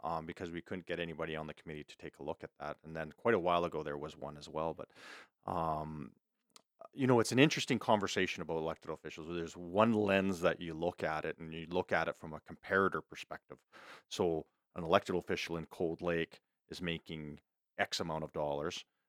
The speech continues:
And then you look at all the like-minded municipalities are making another, you know, uh, uh, dollar figure. And then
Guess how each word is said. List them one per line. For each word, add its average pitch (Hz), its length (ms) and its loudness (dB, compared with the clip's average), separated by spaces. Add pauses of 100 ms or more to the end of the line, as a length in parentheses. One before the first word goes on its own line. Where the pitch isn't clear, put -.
(200)
And 90 120 -4
then 87 220 -2
you 82 120 -4
look 85 260 -2
at 85 220 0
all 98 260 4
the 87 120 2
like-minded 85 640 2
municipalities 85 880 0
are 82 100 -4
making 80 500 -8 (380)
another, 87 600 0
you 92 80 -2
know, 80 220 -2 (220)
uh, 80 260 0 (280)
uh, 95 80 -8 (140)
dollar 82 280 2
figure. - 420 -4 (580)
And 101 160 0
then 101 360 6